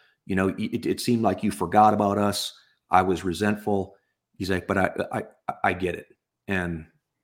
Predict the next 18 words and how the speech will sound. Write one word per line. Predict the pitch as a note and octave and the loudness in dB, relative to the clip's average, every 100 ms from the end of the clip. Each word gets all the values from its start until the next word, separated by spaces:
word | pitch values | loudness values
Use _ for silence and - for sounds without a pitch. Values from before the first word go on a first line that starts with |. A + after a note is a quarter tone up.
| - | -8
you | |
know, | E2+ E2+ - | -6 -6 -4
I | F#2 | -2
love | F#2 F2 | -2 -6
you." | F2 - _ _ _ _ | -10 -12 _ _ _ _
And, | G2 F#2+ F#2 F#2 | 0 0 0 0
uh, | F#2 F2 E2 - _ _ _ _ _ - | 0 -2 -4 -12 _ _ _ _ _ -10
I | F#2+ | -4
mean, | F2 D#2+ - - | -4 -6 -6 0
dude, | A2 D2 - _ | 2 0 -6 _
that's | F#2+ - | -8 -6
the | |
power | G2+ G2 G2 F2+ | 0 2 2 0
of | |
a | F2 | -2
book, | G2+ G#2+ - | -2 -4 -2
right? | F2 - - - - | -2 -2 -4 -14 -6
<laughs> | - | -6